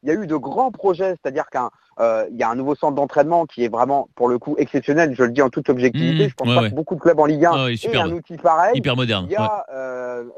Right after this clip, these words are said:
Speaker 1: bah, c'est hyper moderne,
Speaker 2: Ah ouais.
Speaker 1: euh, il y a un hangar, euh, qui va permettre d'abriter une pelouse synthétique pour s'entraîner toute l'année, et notamment, euh, l'hiver. Et ça, c'est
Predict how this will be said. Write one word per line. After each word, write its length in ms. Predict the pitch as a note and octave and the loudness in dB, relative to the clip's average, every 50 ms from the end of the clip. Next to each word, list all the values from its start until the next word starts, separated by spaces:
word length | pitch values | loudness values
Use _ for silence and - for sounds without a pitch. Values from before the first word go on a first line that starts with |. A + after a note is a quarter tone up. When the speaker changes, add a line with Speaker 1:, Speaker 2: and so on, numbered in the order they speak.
| A#2 - - | -16 -8 -6
Speaker 1:
bah, 80 | C3 A2+ - | -6 -6 -4
c'est 80 | - C3+ | -6 -6
hyper 240 | C3+ - C3+ G#2 B2 | 0 2 2 2 2
moderne, 380 | C3+ C3+ B2+ D3 E3 F3+ F#3+ | 0 -2 0 0 2 2 2
Speaker 2:
Ah 140 | - A#2+ A2+ | 2 0 0
ouais. 60 | G#2 F#2 | 0 -2
Speaker 1:
euh, 100 | F2 - | -4 -6
il 60 | A#2+ | -8
y 40 | C3 | -8
a 60 | B2 | -6
un 40 | B2 | -4
hangar, 600 | B2 B2+ C#3 C#3 C#3 D3 D3+ D#3+ D#3+ E3 E3+ D#3 C#3+ C3 | -4 -2 -4 -2 0 2 4 4 4 4 2 2 0 -4
euh, 180 | C3 B2+ B2 A#2 - _ _ _ _ - | -4 -6 -8 -10 -14 _ _ _ _ -8
qui 80 | C3 | -4
va 140 | B2+ A#2 - | -2 -2 -2
permettre 400 | - D3+ C#3 C3+ D3 D#3 D#3+ C3 | -2 -2 -4 -2 -4 -6 -4 -2
d'abriter 460 | C3+ C3+ B2 B2+ B2 C3+ - - D3+ | -4 -4 -4 -4 -8 -10 -8 -8 -8
une 100 | D3 C3 | -8 -8
pelouse 240 | - C#3+ C#3 C#3 B2+ | -6 -6 -6 -6 -4
synthétique 460 | - D3 C3+ - C#3+ C3+ - E3+ D#3+ - | -2 -4 -2 -2 -2 -4 -4 -6 -4 -2
pour 160 | C#3+ C3 - | -2 -2 0
s'entraîner 400 | D3 C3+ - - C#3+ C#3 D3 C3+ | -2 -4 -2 -2 -2 -2 -2 -4
toute 220 | - D#3+ C#3+ - | -6 -6 -2 2
l'année, 200 | D3+ C#3+ D3 D#3 | 2 4 4 4
et 60 | C#3+ | 4
notamment, 540 | C3 C3+ C3 A#2 C#3+ C3+ C3+ C#3+ C#3+ C#3 B2+ | 4 2 4 4 4 4 4 4 2 2 2
euh, 120 | A#2 A2+ A2+ | 0 0 -2
l'hiver. 460 | A#2+ C#3 C#3+ C#3 D3 F3+ F#3+ G3 E3 C3 | -4 -6 -6 -2 2 2 4 4 2 -2
Et 60 | B2 - | -6 -10
ça, 80 | D#3 D3+ - - | -12 -12 -10 -10
c'est 180 | C#3+ C3+ B2 | -8 -8 -8